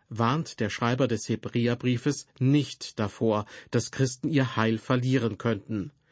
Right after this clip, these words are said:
sondern es geht lediglich um den Lohn, den Christen für ihr Leben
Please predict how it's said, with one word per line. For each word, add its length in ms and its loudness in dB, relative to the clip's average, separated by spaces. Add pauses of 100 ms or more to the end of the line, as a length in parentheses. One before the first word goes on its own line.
(200)
sondern 420 2
es 220 -4
geht 220 -2
lediglich 640 0 (220)
um 220 2
den 240 2
Lohn, 460 4 (260)
den 180 -2
Christen 500 -2
für 160 2
ihr 180 0
Leben 520 2